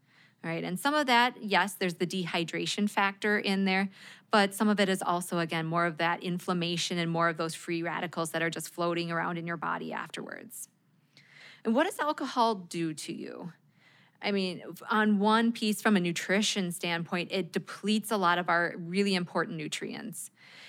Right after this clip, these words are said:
It dehydrates you, as I mentioned before, and it knocks out many important vitamins. Vitamin A is one of those important vitamins.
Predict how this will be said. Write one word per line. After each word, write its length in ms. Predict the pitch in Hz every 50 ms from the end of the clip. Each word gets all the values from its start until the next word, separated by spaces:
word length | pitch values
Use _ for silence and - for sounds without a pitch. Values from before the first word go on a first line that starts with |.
| - - _
It 340 | - 202 202 175 - 180 -
dehydrates 840 | - 208 202 196 - - 277 302 339 269 - 196 170 170 160 - -
you, 140 | 180 170 170
as 120 | 170 165
I 80 | 175 175
mentioned 340 | 175 170 170 170 - 180 175
before, 500 | 175 170 - - 175 175 175 175 170 - - - - - - _ -
and 300 | 226 226 226 233 247 240
it 140 | 240 240 196
knocks 400 | 214 214 202 208 208 - - 226
out 360 | 202 196 202 202 202 190 -
many 280 | 196 185 185 202 214
important 460 | 226 220 208 - - 202 196 - 196 185
vitamins. 460 | 170 165 165 175 185 196 208 214 196
Vitamin 440 | - 180 180 196 190 214 208 185 - -
A 420 | 202 165 165 175 190 220 254 277 -
is 200 | - 240 226 208
one 200 | 202 214 214 214
of 60 | 220
those 200 | 214 214 214 208
important 480 | 214 208 202 - - 202 190 - 202 196
vitamins. 600 | 180 170 180 180 190 190 190 190 190 196 196